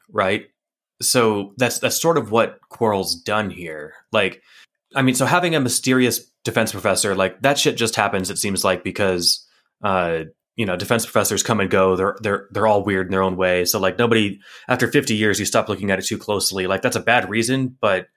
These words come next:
like, that's fine. I think Dumbledore assigns really low odds to the idea that Voldemort would take a paid position at Hogwarts and hang out there for nine months. So, like, he's not even, that's not even on his radar.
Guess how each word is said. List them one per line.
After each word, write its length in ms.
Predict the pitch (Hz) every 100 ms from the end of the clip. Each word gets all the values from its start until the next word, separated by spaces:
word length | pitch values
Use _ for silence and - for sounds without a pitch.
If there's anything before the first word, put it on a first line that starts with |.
| _ _ _ _
like, 280 | 113 98 - _
that's 220 | 107 98
fine. 520 | - 98 95 107 110 - _ _ _
I 80 | 110
think 180 | 117 113
Dumbledore 400 | 113 110 110 104
assigns 460 | - 110 110 98 -
really 200 | 107 110
low 260 | 101 107 95
odds 300 | 95 101 -
to 100 | 95
the 140 | 98
idea 340 | 95 98 95 92
that 220 | 92 - _ _ -
Voldemort 460 | 98 101 98 101
would 180 | 107 87 _
take 200 | - 110
a 100 | 101
paid 340 | - - 98 -
position 340 | 101 95 101
at 80 | 85
Hogwarts 440 | 95 90 101 101
and 80 | 87
hang 220 | - 95
out 160 | 92 95
there 140 | 98
for 100 | 98
nine 220 | 101 101
months. 500 | 101 104 113 - - _ - - _
So, 160 | - 104
like, 320 | 98 90 - _ _ _ _ -
he's 220 | 113 110
not 120 | 110
even, 340 | 107 98 92 - -
that's 160 | 101
not 100 | 104
even 160 | 95 95
on 160 | 101
his 200 | 98 85
radar. 500 | 85 92 110 117 117